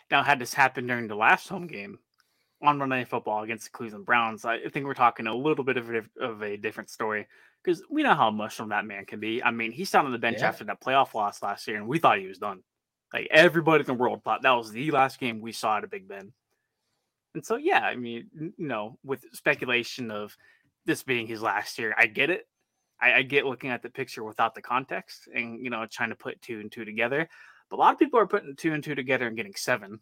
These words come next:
Speaker 1: and it doesn't really add up. It, it, it,
Speaker 2: <laughs>
Speaker 1: it, at least in my head, right?
Speaker 2: Yeah.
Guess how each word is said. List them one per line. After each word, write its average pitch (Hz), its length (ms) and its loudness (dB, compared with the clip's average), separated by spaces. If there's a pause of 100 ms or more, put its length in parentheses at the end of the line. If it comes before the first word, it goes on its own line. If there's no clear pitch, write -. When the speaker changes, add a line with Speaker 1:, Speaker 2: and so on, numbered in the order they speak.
(140)
Speaker 1:
and 120 100 -8
it 123 180 -10
doesn't 208 220 4
really 160 220 4
add 107 180 2
up. - 140 6 (140)
It, 370 160 4
it, 359 100 2
it, 349 220 2
Speaker 2:
<laughs> - 60 -4
Speaker 1:
it, 165 180 0
at 165 100 -4
least 165 220 2
in 135 60 -8
my 135 120 2
head, 151 240 -6 (120)
right? 143 180 -10 (760)
Speaker 2:
Yeah. 127 300 4